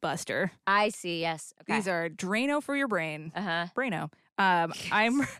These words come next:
Speaker 1: <laughs> I'm recommending The Princess and the Dressmaker by Jen Wong. Uh, this is a historical Y A romance graphic novel. So it's got a lot of cool wheelhouse shit, and it is cute as fuck. It is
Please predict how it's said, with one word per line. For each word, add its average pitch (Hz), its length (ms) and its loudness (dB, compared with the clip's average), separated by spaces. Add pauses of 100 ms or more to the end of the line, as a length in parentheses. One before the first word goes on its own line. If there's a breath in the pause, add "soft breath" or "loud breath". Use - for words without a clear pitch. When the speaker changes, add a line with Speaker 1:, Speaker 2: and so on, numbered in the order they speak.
Speaker 1:
<laughs> - 240 -8
I'm 269 160 4
recommending 294 540 4
The 226 260 4
Princess 247 300 0
and 240 100 2
the 202 60 0
Dressmaker 240 560 0
by 185 200 0
Jen 170 200 -4
Wong. 247 460 2
Uh, 175 380 4 (100)
this 214 180 -2
is 247 120 -2
a - 120 0
historical 302 880 2
Y 208 300 2
A 196 480 0
romance 202 600 0
graphic 190 460 0
novel. 151 480 -6 (280)
So 156 200 -2
it's 165 100 -8
got 196 140 0
a - 20 -2
lot 220 160 0
of 277 80 -4
cool 254 180 -2
wheelhouse 196 360 0
shit, 175 340 -2
and 202 140 -2
it 214 80 0
is 214 100 0
cute - 300 -8
as - 80 -8
fuck. - 320 -8 (400 soft breath)
It 196 120 0
is 180 300 0